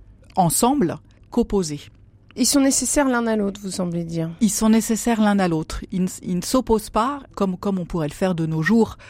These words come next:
Speaker 1: à, à juste titre, hein, bien entendu. J'essaye pas de dire que il faut de la guerre, mais à l'époque, c'est la guerre qui permet de lutter contre, euh,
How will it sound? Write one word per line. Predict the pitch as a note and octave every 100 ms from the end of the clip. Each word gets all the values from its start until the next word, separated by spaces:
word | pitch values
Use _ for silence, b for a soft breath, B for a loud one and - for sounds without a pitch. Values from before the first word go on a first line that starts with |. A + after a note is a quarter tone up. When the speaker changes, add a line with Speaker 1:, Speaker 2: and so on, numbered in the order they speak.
| B -
Speaker 1:
à, | - - D#3
à |
juste | D#3 - G#3+
titre, | C4 -
hein, | F3+ F3+
bien | D#3 C#3+
entendu. | D3+ E3+ E3
J'essaye | C3 - D3
pas | E3
de | D#3
dire | D#3 F3 F3+ -
que | - C#3+ B B B -
il | E3
faut | - G#3+
de | E3+
la | F#3+
guerre, | A3+ F3
mais | E3 D#3 -
à | A3
l'époque, | G#3+ G3 G#3+ C#4 - - B B B B
c'est | - G3+
la | F#3 F3+
guerre | G3 A#3+
qui | - G3+
permet | F3+ D#3+ F#3 G#3+ A3+ A3+
de | F3+ F3
lutter | D#3+ - G3 A3
contre, | - F3 - F#3
euh, | F3+ F#3+ F3 D3+